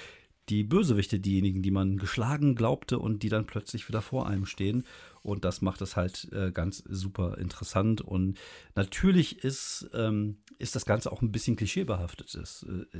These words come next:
ist bei Superheldengeschichten, gerade aus der Zeit, wo ich sie noch kenne, also so achtziger Jahre, neunziger Jahre,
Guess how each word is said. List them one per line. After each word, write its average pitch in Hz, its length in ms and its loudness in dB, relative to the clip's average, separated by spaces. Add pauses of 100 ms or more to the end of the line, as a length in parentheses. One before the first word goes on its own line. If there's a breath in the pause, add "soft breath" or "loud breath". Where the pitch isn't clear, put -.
ist - 380 -10
bei 104 260 2
Superheldengeschichten, 113 960 2 (480 loud breath)
gerade 104 320 0
aus 104 160 -2
der 98 140 -2
Zeit, 107 260 0
wo 98 100 -2
ich - 140 -4
sie 131 80 2
noch 110 200 2
kenne, 113 280 2
also 101 220 -2
so 101 100 0
achtziger 107 400 2
Jahre, 110 380 6
neunziger 110 500 2
Jahre, 107 420 4